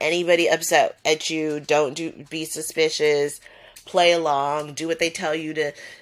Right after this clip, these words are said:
vote for who they tell you to vote for. Do what they tell you to do, and you just last. Like,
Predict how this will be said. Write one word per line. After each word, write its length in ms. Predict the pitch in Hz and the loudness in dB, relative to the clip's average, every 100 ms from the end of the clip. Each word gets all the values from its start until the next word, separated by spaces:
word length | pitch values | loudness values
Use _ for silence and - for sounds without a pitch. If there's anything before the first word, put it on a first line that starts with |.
| - 151 165 | -18 -16 -6
vote 320 | 160 180 175 | 2 2 2
for 160 | 190 | 0
who 140 | 208 190 | 0 0
they 140 | 180 | 0
tell 180 | 175 185 | 0 0
you 100 | 180 | 0
to 80 | 175 | 0
vote 240 | 165 160 | 0 -2
for. 140 | 160 160 | -2 -4
Do 160 | 151 | -2
what 200 | 160 165 | -2 -2
they 140 | 170 160 | -4 -4
tell 220 | 170 156 | -2 -2
you 100 | 160 | -2
to 120 | 160 | -6
do, 360 | 139 143 139 135 | -8 -8 -8 -6
and 300 | - 139 139 | -6 -8 -8
you 80 | 139 | -14
just 240 | 135 - | -16 -12
last. 480 | 120 139 185 233 - | -10 -8 -8 -8 -8
Like, 260 | 156 139 | -8 -8